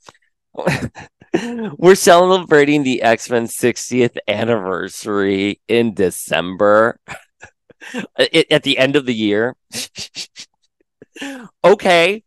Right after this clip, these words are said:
sure, let's do that. That's fine. That's, that is fine. I'm sorry, familia. I'm kinda, like, moving around here because of the light. Hang on, I'm gonna, we're gonna pause.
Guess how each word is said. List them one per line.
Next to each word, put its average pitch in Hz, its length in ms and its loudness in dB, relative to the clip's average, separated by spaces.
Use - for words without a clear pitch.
sure, 196 560 0
let's 131 220 -4
do 185 120 -8
that. 104 300 -4
That's 120 180 -4
fine. 98 360 -6
That's, 139 320 2
that 131 380 -2
is 131 280 -4
fine. 90 640 -6
I'm 101 120 -8
sorry, 110 200 4
familia. 98 460 -6
I'm 90 100 -6
kinda, 117 200 -2
like, 101 120 -2
moving 107 380 -2
around 90 420 0
here 90 240 -6
because 82 540 -2
of 87 160 -12
the 90 100 -2
light. 80 240 -2
Hang 92 200 -4
on, 78 120 0
I'm 92 140 -2
gonna, 92 200 0
we're 123 180 -2
gonna 139 160 0
pause. 90 640 -2